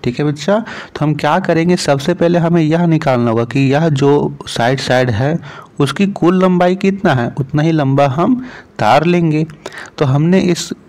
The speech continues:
बगीचे के परिमाप को ज्ञात करना है, इस चारों तरफ की लंबाई को ज्ञात करने के लिए हमने ज्ञात किया तो आया एक हज़ार मीटर और हमें दे रखा है कि तीस रुपये प्रति मीटर दर है, तो अब तीस की गुना एक हज़ार से कर देंगे। तीस हज़ार रुपये यहाँ पे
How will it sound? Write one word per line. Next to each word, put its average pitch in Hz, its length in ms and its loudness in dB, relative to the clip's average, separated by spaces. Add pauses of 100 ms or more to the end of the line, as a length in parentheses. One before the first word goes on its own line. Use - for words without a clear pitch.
(140)
बगीचे 139 580 0
के 156 180 -2
परिमाप 123 540 -2
को 135 140 0
ज्ञात 135 260 0
करना 135 380 0
है, 160 180 0
इस 156 260 -2 (1120)
चारों 135 300 0
तरफ 127 260 -2
की 143 80 0
लंबाई 120 440 0
को 170 160 -2
ज्ञात 143 260 0
करने 107 320 -2
के 104 160 -6
लिए 117 200 -2 (400)
हमने 156 300 0
ज्ञात 156 260 -2
किया 156 160 -2
तो 143 140 -2
आया 135 200 2
एक 113 240 -2
हज़ार 123 220 0
मीटर 139 420 0 (520)
और 113 340 0 (180)
हमें 151 280 0
दे 165 120 2
रखा 156 240 -2
है 156 100 0
कि 165 140 -2
तीस 160 300 -2
रुपये 151 220 0
प्रति 147 320 -2
मीटर 139 340 0
दर 113 220 0
है, 110 200 -2 (300)
तो 120 80 -2
अब 110 140 -4
तीस 127 200 0
की 127 80 2
गुना 113 260 2
एक 135 180 -4
हज़ार 160 160 2
से 160 140 -2
कर 156 180 -2
देंगे। 156 360 2 (340)
तीस 170 260 0
हज़ार 120 260 0
रुपये 113 300 -2
यहाँ 113 280 0
पे 180 240 0